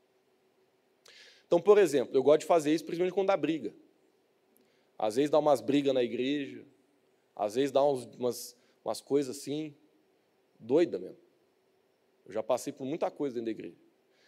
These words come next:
E sempre quando eu passo por uns perrengues fortes, assim, que tem gente desentendendo, que Satanás tá agindo, a primeira coisa que eu faço é, "Opa, calma lá."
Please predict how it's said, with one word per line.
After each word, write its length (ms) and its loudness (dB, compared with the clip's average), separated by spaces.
E 80 -12
sempre 240 2
quando 100 4
eu 80 6
passo 240 2
por 80 -6
uns 100 -4
perrengues 380 -4
fortes, 460 2
assim, 180 -8
que 60 -18
tem 120 -4
gente 180 -4
desentendendo, 760 -6
que 60 -16
Satanás 420 -4
tá 120 -2
agindo, 260 -4
a 260 -20
primeira 300 0
coisa 260 -4
que 80 -8
eu 80 -2
faço 460 -2
é, 200 -2
"Opa, 400 0
calma 260 -4
lá." 280 0